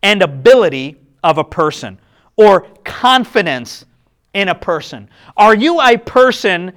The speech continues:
that others can have confidence in? Are you a person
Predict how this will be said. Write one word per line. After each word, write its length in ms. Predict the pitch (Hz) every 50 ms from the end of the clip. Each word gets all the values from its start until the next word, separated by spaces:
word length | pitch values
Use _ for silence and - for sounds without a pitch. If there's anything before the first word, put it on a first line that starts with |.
| _ _ _ _ _ _ -
that 220 | 170 214 226 220 -
others 380 | 226 247 269 233 233 220 196 -
can 160 | - 220 185
have 240 | 190 190 180 - -
confidence 680 | - - 202 196 190 - - 175 139 120 110 - -
in? 220 | 120 92 78 69 _ _ _ _ _ _ _ _ _ _ _ _ _ _ _ _ _ _ _
Are 180 | 214 226 233 233
you 220 | 240 302 370 381
a 80 | 311 -
person 640 | - - - 262 262 247 - - 233 202 190 185